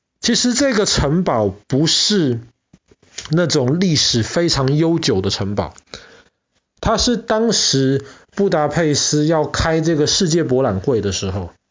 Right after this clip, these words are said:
比方说像我们知道巴黎的埃菲尔铁塔开过了世界博览会之后呢，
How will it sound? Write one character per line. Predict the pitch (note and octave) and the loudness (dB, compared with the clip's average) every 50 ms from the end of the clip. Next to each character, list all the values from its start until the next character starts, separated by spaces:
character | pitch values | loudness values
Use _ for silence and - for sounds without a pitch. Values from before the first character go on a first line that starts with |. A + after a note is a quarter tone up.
| _ _ _ _ _ _ _ _ _ _ _ - _ _ _ _ _ - | _ _ _ _ _ _ _ _ _ _ _ -20 _ _ _ _ _ -2
比 | B2+ B2+ | 0 0
方 | C3 D#3 D#3+ D#3+ | 2 2 2 2
说 | D3 D#3+ D#3+ | 2 2 2
像 | C#3+ E3 D3+ | 2 0 0
我 | C#3 | 2
们 | C3+ C3+ B2 | 0 0 0
知 | - C#3+ | 0 0
道 | C#3 C#3 C3 | 0 0 0
巴 | A#2 - F3+ E3+ F3 F3 | 0 0 0 0 0 0
黎 | D#3+ D#3 D3+ D#3 | 0 2 2 2
的 | D3+ D#3 D3+ D3+ | 2 2 0 0
埃 | E3 F#3+ G3 | 0 0 -2
菲 | F3 C3+ F3 F#3 F3 | 0 0 0 0 0
尔 | D3+ | 0
铁 | C3+ - C3+ C3 | 0 0 0 0
塔 | C3 C3 G#2 - - - _ _ _ - - - _ _ _ _ _ _ _ | 0 -2 -2 -4 -8 -14 _ _ _ -20 -20 -20 _ _ _ _ _ _ _
开 | - - D#3+ D#3 D#3 D#3+ | -6 -4 -2 0 0 0
过 | D3+ D3+ E3+ D#3+ D3+ D3+ C#3 | 0 0 0 2 2 2 2
了 | C#3 C3+ C3 | 2 0 0
世 | - - D#3+ | 0 0 0
界 | C#3+ D3 D3+ C#3 | 0 0 0 0
博 | C#3+ C3 B2+ | 0 0 0
览 | B2+ A#2 A2 | 2 2 0
会 | A#2+ C#3+ C3+ A#2+ | 2 0 0 0
之 | A#2+ C3+ C#3 | 0 0 2
后 | C#3 E3 D#3+ | 2 2 2
呢， | D3+ D3 C#3 C3+ B2 A2+ | 2 2 0 0 -2 -4